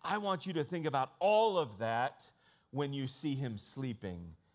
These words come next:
in the boat. Behold, the sleeping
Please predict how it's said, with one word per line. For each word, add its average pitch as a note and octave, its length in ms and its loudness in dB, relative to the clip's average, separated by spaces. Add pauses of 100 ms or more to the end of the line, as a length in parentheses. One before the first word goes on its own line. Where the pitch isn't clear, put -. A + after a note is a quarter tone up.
(200)
in G#2 180 -4
the F2+ 80 -6
boat. D2 300 -14 (2500)
Behold, A2+ 840 -4 (1500)
the A#2+ 120 -8
sleeping C#3 1040 -4